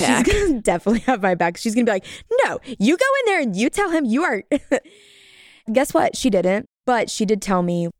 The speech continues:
Speaker 2: "Do you know that with multiple placements, this has happened?" And she said that with some placements, it had been she wanted to be forever. Her husband wasn't on board. And with some, it was the opposite way. And she said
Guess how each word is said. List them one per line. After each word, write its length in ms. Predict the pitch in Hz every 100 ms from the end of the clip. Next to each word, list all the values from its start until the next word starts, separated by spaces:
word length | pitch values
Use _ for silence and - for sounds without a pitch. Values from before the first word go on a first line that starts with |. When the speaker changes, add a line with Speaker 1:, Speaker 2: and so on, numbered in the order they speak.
| _ 180
Speaker 2:
"Do 140 | 202
you 100 | 226
know 240 | 202 175 175
that 240 | 175 - 190
with 220 | 180 180
multiple 340 | 170 165 165
placements, 440 | - 160 - - -
this 160 | -
has 100 | 180
happened?" 520 | - - - - - - _ -
And 100 | 226
she 120 | 226
said 240 | 208 202 170
that 160 | 165 - _ _
with 220 | 185 185 - _
some 220 | - 214 202
placements, 560 | 208 196 190 175 - -
it 60 | 170
had 140 | 170
been 400 | 165 156 151 160 - _ _ _ -
she 220 | - 190
wanted 240 | 175 175 170
to 60 |
be 140 | 160 160
forever. 580 | - 151 151 151 151 - -
Her 140 | 170
husband 320 | 156 151 143
wasn't 240 | 151 156 147
on 100 | 151
board. 300 | 147 117 139
And 140 | 151 156
with 100 | 151
some, 180 | 165 156
it 100 | 143
was 120 | 151
the 100 | 147 -
opposite 480 | 147 185 - 247
way. 300 | 262 262 277 - - - - _ -
And 580 | 180 170 165 160 165 - - -
she 180 | - 180
said 480 | 175 160 156 156